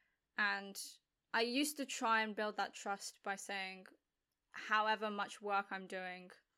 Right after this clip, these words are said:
it was, it was a weird concept. I can't even remember my own thought process when it was like that, but I think it was,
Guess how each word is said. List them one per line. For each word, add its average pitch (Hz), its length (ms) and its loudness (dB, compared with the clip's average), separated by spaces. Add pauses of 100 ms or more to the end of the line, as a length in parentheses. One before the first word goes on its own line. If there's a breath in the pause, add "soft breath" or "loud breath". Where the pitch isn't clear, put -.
(1300)
it 254 100 8
was, 254 180 8 (140)
it 294 80 4
was 302 160 4
a 311 60 2
weird 339 320 2
concept. 277 560 0
I 208 120 4
can't 269 200 4
even 214 200 -4
remember 196 360 -2
my 185 300 -4
own 185 260 -12
thought 226 280 4
process 185 480 -6
when 190 100 -8
it 175 80 -8
was 208 240 -4
like 185 180 -6
that, 180 300 -4
but 190 240 -2 (2250 loud breath)
I 247 60 4
think 320 280 0
it 320 120 0
was, 262 400 0